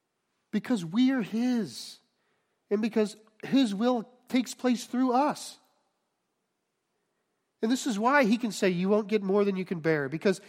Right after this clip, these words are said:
he is sitting outside of it all, deciding what you can and what you cannot handle.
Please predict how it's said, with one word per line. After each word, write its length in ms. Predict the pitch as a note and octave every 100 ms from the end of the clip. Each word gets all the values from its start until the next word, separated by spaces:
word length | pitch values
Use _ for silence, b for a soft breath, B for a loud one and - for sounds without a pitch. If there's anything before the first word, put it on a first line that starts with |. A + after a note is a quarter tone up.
| B B
he 360 | B3+ C#4+ C4+ C4+
is 220 | G#3+ -
sitting 300 | - C4 B3
outside 480 | A#3 A#3 - C4 C4+
of 80 |
it 80 | G#3
all, 260 | D#3+ D#3 G3+
deciding 500 | G#3+ - B3+ A#3 F#3+
what 200 | A#3 B3
you 100 | B3+
can 380 | - A#3+ B3 A#3
and 40 |
what 180 | A3+ A3+
you 80 | A3+
cannot 420 | A#3 A#3 A#3 G3+
handle. 360 | C4 C4+ F3+